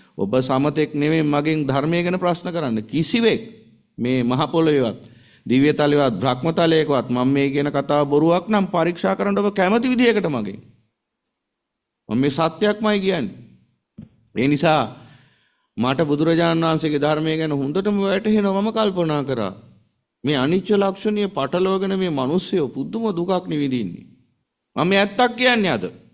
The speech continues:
කැමති කෙනෙක් මගෙන් කරුණා කළා ප්‍රශ්න කරන්න. මම අහිංසක භික්ෂුවක් මට අපතත් තියන් ඉන්න. මම කටසැර වුණාට මම නරක මිනිසෙක් නෙමෙයි. අන්න ඒක මතක තියාගන්න. හැබැයි මම බය නැති මිනිසෙක්. ඒකත් මතක තියාගන්න.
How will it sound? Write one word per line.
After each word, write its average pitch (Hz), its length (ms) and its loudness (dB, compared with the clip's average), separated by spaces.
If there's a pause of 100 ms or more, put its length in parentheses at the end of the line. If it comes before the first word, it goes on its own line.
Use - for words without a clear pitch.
(160)
කැමති 120 440 -6
කෙනෙක් 156 240 -4
මගෙන් 147 300 -4
කරුණා 147 400 -2
කළා 170 200 0
ප්‍රශ්න 143 280 -2
කරන්න. 143 360 0 (640)
මම 131 140 2
අහිංසක 160 440 0
භික්ෂුවක් 135 480 -2
මට 127 220 -6
අපතත් 123 240 -4 (100)
තියන් 110 260 -6
ඉන්න. 90 180 -10 (180)
මම 107 200 -8
කටසැර 127 480 -4
වුණාට 165 380 -2 (520)
මම 95 100 -4
නරක 113 340 -2
මිනිසෙක් 135 500 -4
නෙමෙයි. 92 260 -10 (180)
අන්න 107 200 -4
ඒක 131 100 -2
මතක 110 260 -4
තියාගන්න. 85 380 -12 (600)
හැබැයි 131 220 0
මම 175 200 0
බය 190 240 4
නැති 240 260 4
මිනිසෙක්. 151 460 0
ඒකත් 180 280 -2
මතක 180 280 -2
තියාගන්න. 92 420 -6